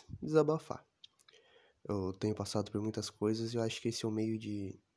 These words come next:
eu conseguir concentrar tudo e canalizar tudo que eu tenho sentido até aqui. E também, provavelmente, mais pra frente, conseguir ajudar outras pessoas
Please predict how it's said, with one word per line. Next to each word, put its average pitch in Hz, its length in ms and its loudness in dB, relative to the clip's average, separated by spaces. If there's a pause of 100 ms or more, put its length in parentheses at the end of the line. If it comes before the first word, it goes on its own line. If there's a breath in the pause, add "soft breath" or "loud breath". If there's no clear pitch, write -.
eu 104 80 -2
conseguir 104 420 -4
concentrar 101 520 -2
tudo 104 360 -4
e 98 60 0
canalizar 98 500 -2
tudo 101 260 -6
que 101 60 -6
eu 95 60 -4
tenho 98 180 -2
sentido 98 440 -2
até 90 140 -2
aqui. 113 320 -8 (640 loud breath)
E 160 40 -2
também, 160 240 2
provavelmente, 147 600 4
mais 123 140 2
pra 117 120 0
frente, 120 360 2
conseguir 117 360 0
ajudar 110 640 2
outras 117 300 -2
pessoas 101 640 0